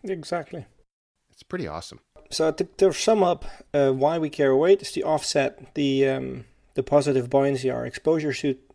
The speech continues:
Speaker 1: gives us, regardless if it's a dry suit or a wetsuit. So anything else but a, a thin lycra suit or one of these, um,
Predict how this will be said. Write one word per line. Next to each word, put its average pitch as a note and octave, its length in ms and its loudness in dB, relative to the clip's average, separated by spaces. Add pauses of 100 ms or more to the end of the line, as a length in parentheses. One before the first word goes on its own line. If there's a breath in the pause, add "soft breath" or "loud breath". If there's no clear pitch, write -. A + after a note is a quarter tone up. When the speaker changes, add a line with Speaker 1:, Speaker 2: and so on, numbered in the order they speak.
(140)
Speaker 1:
gives D#3+ 240 0
us, A3 240 2 (400 loud breath)
regardless C3 540 4
if A#2+ 100 -2
it's B2 160 -6
a B2+ 60 -6
dry B2+ 240 0
suit B2+ 200 0
or A#2 140 -4
a A2+ 60 -6
wetsuit. D#3+ 400 0 (500 soft breath)
So - 160 -4
anything C#3 420 0
else C3 280 -2
but D3+ 280 -2
a, - 340 -10
a C3+ 40 -12
thin C#3+ 260 -2
lycra C3 380 0
suit C3 400 -4
or C#3 400 2 (320 soft breath)
one C3+ 220 0
of B2 140 -2
these, B2+ 520 -4 (160)
um, C3+ 560 -8